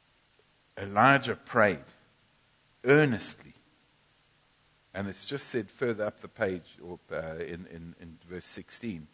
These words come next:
"Heartfelt, continued prayer avails much."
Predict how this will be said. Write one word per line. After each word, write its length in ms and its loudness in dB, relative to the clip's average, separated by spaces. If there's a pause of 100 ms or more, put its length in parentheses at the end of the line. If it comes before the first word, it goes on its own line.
(560)
"Heartfelt, 880 2 (160)
continued 800 -6 (120)
prayer 280 -6 (1120)
avails 480 -2
much." 400 -14